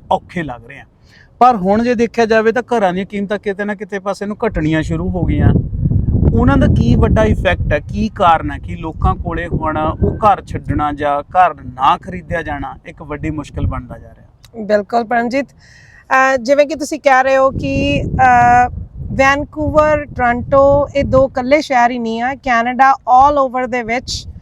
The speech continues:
Speaker 1: ਜੀ।
Speaker 2: ਇਹ ਬਹੁਤ ਵੱਡੀ ਦਿੱਕਤ ਬਣੀ ਹੋਈ ਆ ਇਸ ਵੇਲੇ।
Speaker 1: ਹਮ, ਹਮ।
Speaker 2: ਅਹ, ਕਿ ਪ੍ਰਾਈਸਾਂ ਜਿਹੜੀਆਂ ਅਸਮਾਨਾਂ ਨੂੰ ਛੂ ਰਹੀਆਂ ਆ, ਉਹਦੇ ਪਿੱਛੇ ਸਭ ਤੋਂ ਵੱਡੀ ਰੀਜ਼ਨ ਹੈਗੀ ਹੈ ਜੀ ਇਸ ਵੇਲੇ ਇੰਟਰਸਟ ਰੇਟ।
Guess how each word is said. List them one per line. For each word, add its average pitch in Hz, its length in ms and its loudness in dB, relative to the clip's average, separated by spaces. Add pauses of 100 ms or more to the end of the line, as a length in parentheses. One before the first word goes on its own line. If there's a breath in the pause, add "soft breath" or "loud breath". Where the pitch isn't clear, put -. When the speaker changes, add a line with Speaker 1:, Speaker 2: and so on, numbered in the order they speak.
(160)
Speaker 1:
ਜੀ। 143 100 -4
Speaker 2:
ਇਹ 247 160 2
ਬਹੁਤ 262 400 2
ਵੱਡੀ 247 260 -4
ਦਿੱਕਤ 226 420 -6
ਬਣੀ 220 280 -2
ਹੋਈ 214 220 -4
ਆ 202 140 4
ਇਸ 202 180 -4
ਵੇਲੇ। 196 360 -4 (140)
Speaker 1:
ਹਮ, 143 60 -6
ਹਮ। 135 200 -8
Speaker 2:
ਅਹ, 220 480 2 (120)
ਕਿ 247 100 -10
ਪ੍ਰਾਈਸਾਂ 254 460 0
ਜਿਹੜੀਆਂ 254 500 0 (100)
ਅਸਮਾਨਾਂ 233 440 0
ਨੂੰ 240 100 -4
ਛੂ 226 220 -6
ਰਹੀਆਂ 214 400 -2
ਆ, 269 60 -2
ਉਹਦੇ 269 320 -2
ਪਿੱਛੇ 285 320 -4
ਸਭ 330 260 -2
ਤੋਂ 339 100 -2
ਵੱਡੀ 277 280 0
ਰੀਜ਼ਨ 254 320 -2
ਹੈਗੀ 240 300 0
ਹੈ 247 60 2
ਜੀ 247 120 -2
ਇਸ 240 260 2
ਵੇਲੇ 247 160 -2
ਇੰਟਰਸਟ 247 580 0
ਰੇਟ। - 200 -4